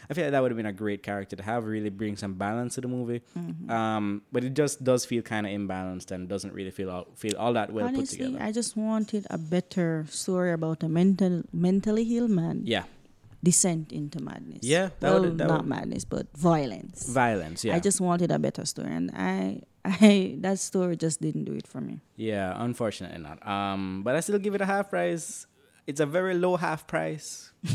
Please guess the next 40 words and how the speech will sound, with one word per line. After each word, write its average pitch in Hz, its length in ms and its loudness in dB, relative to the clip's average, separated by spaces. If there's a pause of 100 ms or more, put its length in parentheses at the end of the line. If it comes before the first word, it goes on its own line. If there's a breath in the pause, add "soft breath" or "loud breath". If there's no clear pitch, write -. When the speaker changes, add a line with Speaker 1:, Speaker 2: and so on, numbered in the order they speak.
Speaker 1:
It's - 140 4
not, 160 320 4
Speaker 2:
<laughs> - 40 -20
Speaker 1:
isn't, 135 320 -2
it, 131 240 -6
I 127 60 0
don't 147 240 4
think 156 160 2
Speaker 2:
Lowest 175 500 4
half - 300 -6
price. - 240 -10
Speaker 1:
the 143 80 4
lowest 175 340 6
half 156 300 4
price. 139 520 4 (120)
Speaker 2:
<laughs> - 100 -10
Speaker 1:
I 127 120 0
think 143 200 0
Shauna 147 320 2
gives 135 200 0
it, 127 80 -2
like, 123 180 -2
a 113 80 0
low, 127 400 4
low 143 520 4
catch 135 200 -4
it 139 80 -4
on 135 180 0
cable. 135 460 -2
Speaker 2:
Yeah, 330 420 -4
I 226 60 2
mean, 240 560 2 (180)
as 226 160 0
I 247 140 2
said, 226 440 2
it's - 220 2
not 233 240 0
entirely 214 720 4
bad, 175 600 4
but, - 440 0